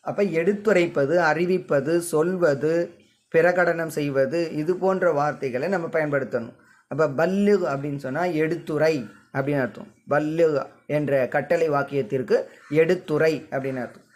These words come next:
"அறிவித்து விடு" என்று பொருள். அப்ப அது மாதிரி நம்ம தமிழாக்கம் செய்யணும். இது மாதிரி எத்தி வைப்பதற்காகன்னு எழுதியிருந்தா அதை பிழை திருத்தம் செய்யணும். அப்ப இதெல்லாம் நம்ம வந்து தெரிஞ்சுக்கணும்.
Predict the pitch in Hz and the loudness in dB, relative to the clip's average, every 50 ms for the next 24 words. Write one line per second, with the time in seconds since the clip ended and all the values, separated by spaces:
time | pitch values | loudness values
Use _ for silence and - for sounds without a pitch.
0 | - - 143 151 165 170 170 170 165 170 - 151 135 139 139 135 156 160 147 131 | -8 -2 0 0 0 0 0 -2 -2 -2 -2 -2 0 0 2 2 2 2 2 0
1 | 117 - - - 156 160 156 156 147 160 180 180 151 143 135 123 120 - - _ | -2 -4 -10 -4 0 2 2 2 2 2 0 2 2 2 2 0 -2 -6 -12 _
2 | _ _ _ - _ _ _ _ - - - 208 180 170 175 196 190 185 180 180 | _ _ _ -20 _ _ _ _ -10 -2 0 2 2 2 2 0 0 0 2 2
3 | 196 196 175 165 165 180 214 208 175 170 160 156 147 139 165 156 156 156 151 151 | 2 0 -2 -2 0 0 2 2 2 2 2 0 0 0 0 -2 0 2 2 2
4 | 143 147 139 - - 131 123 123 127 139 175 - - - - - - _ _ - | 2 0 -2 -6 -6 -6 -4 -4 -4 -4 -4 -6 -8 -10 -14 -20 -20 _ _ 0
5 | 175 180 202 202 196 196 202 190 214 202 202 196 185 175 175 170 165 170 170 - | 2 2 4 4 4 2 2 2 2 0 2 2 0 0 0 2 2 0 0 0
6 | 214 196 185 180 175 180 170 165 156 143 160 151 156 160 156 147 147 151 151 139 | 0 0 0 2 2 2 2 2 2 2 2 2 0 0 -2 -2 -2 -2 -2 -2
7 | 147 143 139 139 147 175 180 165 151 165 180 - - 160 160 165 170 147 160 143 | -4 -4 -4 -2 0 0 0 0 2 0 -2 -2 0 0 2 2 2 0 -2 -2
8 | 135 - 143 131 131 - 127 123 120 113 107 104 - - _ _ _ _ _ _ | -2 -2 -4 -6 -4 -4 -4 -4 -4 -6 -6 -10 -16 -20 _ _ _ _ _ _
9 | _ _ _ _ - 180 165 151 139 147 147 151 160 165 151 139 139 135 131 131 | _ _ _ _ -8 -6 -6 -4 -4 -4 -4 -4 -4 -6 -4 -4 -4 -4 -4 -6
10 | 131 139 170 175 156 135 135 135 139 135 135 139 127 131 113 120 110 - | -6 -4 -4 -2 0 -2 -2 0 -2 -2 -2 0 -2 -2 -4 -4 -8 -10